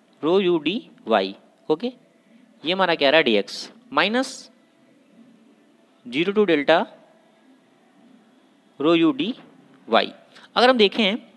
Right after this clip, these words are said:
ये माइनस और ये माइनस हमारा क्या होगा, कैंसिल आउट हो जाएगा। तो हमारा जो सीडी का फ्लो रेट निकल के आएगा, वो हमारा निकल के आएगा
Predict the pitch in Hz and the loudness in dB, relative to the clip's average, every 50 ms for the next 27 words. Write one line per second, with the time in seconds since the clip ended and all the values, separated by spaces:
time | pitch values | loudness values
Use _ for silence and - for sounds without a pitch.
0 | _ - 135 147 196 214 208 202 208 214 226 220 - 185 170 170 190 202 208 208 | _ -8 -2 0 0 2 2 0 0 0 -2 -2 0 0 2 2 2 2 0 0
1 | 208 208 202 190 185 185 190 180 175 170 180 202 202 175 156 151 - 180 170 175 | -2 -2 -2 0 2 2 2 2 2 2 2 2 2 0 0 0 0 0 0 2
2 | 165 151 131 127 127 127 147 165 208 - - - - - - _ _ _ - 185 | 2 2 4 4 4 4 2 -2 -4 -6 -16 -20 -20 -20 -20 _ _ _ -4 0
3 | 196 214 226 240 233 247 254 254 262 254 240 - - - 190 185 180 214 214 233 | 2 2 2 2 2 0 0 0 0 -2 -4 -6 -4 -4 -2 0 0 2 2 2
4 | 220 - - 196 196 202 208 202 202 196 180 175 165 160 156 147 143 139 139 139 | 2 2 2 2 2 4 2 0 -2 -4 -2 -2 -2 0 2 2 4 4 4 2
5 | 156 175 233 233 - - _ _ _ _ - - - _ - 147 156 196 226 240 | 0 0 -2 -4 -12 -20 _ _ _ _ -20 -20 -20 _ -6 -2 0 2 2 2
6 | 240 226 226 214 196 - 165 156 151 151 147 143 139 143 151 170 202 | 0 0 -2 -4 -2 0 2 2 4 4 4 4 4 4 4 2 2